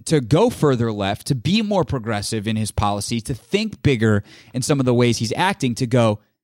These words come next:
"Yeah, we'll figure that out later." Like, we're go-, we can do two things at once. We can push him farther left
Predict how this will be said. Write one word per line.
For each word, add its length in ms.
"Yeah, 180
we'll 180
figure 380
that 180
out 240
later." 400
Like, 120
we're 180
go-, 160
we 140
can 160
do 100
two 200
things 200
at 80
once. 280
We 140
can 180
push 320
him 160
farther 360
left 300